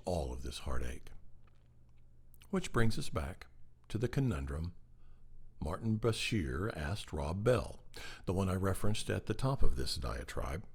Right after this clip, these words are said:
And let me remind you, Bashir challenged Bell to choose,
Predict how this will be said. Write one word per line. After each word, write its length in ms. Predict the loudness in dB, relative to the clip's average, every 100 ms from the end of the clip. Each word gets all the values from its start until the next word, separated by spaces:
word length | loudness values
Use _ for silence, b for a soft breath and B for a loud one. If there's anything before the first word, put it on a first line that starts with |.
| -18 -20 -14 -2 0 2 2 B B B B -14 -6
And 100 | -2
let 80 | 2
me 60 | 4
remind 480 | 4 6 6 4
you, 100 | 0
Bashir 460 | -2 0 2 2 2
challenged 540 | 2 2 2 0 0 -2
Bell 180 | -2 -2
to 140 | -4
choose, 800 | -4 -2 -2 -2 -6 -8 -10